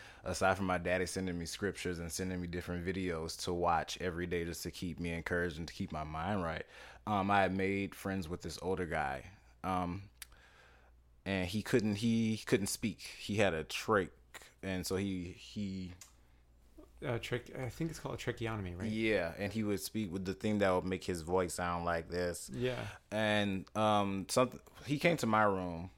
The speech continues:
Speaker 1: Um, I don't know why. I think I was just being nice to him one day whenever we were eating lunch or something. His bed and everything, his room wasn't set up. So I actually, like, brought him down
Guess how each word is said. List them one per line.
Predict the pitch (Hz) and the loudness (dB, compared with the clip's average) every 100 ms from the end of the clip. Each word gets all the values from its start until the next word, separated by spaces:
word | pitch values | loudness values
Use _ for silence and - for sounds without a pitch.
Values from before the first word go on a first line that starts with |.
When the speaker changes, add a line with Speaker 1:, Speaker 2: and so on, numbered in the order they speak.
| - | -10
Speaker 1:
Um, | - 107 101 87 | 0 2 2 -2
I | - | 0
don't | 107 90 | 2 2
know | 87 | 0
why. | 85 85 90 82 80 | 4 8 8 6 2
I | 110 110 | 6 6
think | 113 | 8
I | 107 | 6
was | 101 | 6
just | 92 | 2
being | 98 95 | -2 -2
nice | 92 95 | -2 -2
to | - | -4
him | 98 95 | -2 0
one | 98 92 | 0 0
day | 90 | 0
whenever | 90 87 | -2 -4
we | 85 87 | -4 -4
were | 85 | -6
eating | 78 80 78 | -6 -8 -8
lunch | 78 - | -8 -10
or | |
something. | 78 82 78 85 85 82 | -10 -10 -8 -6 -4 -4
His | 98 90 | -4 -4
bed | 85 95 98 92 | 0 2 4 2
and | 90 | 0
everything, | 90 87 90 | -2 -2 -4
his | 98 | -2
room | 101 113 | 0 2
wasn't | 104 98 85 | 2 0 -2
set | - - | -8 -8
up. | 65 - - - - | -10 -14 -18 -20 -12
So | - | 2
I | 107 | 4
actually, | 113 107 98 | 4 4 2
like, | 90 | 4
brought | 101 | 2
him | 107 101 | 2 2
down | 101 98 95 92 | 4 6 4 2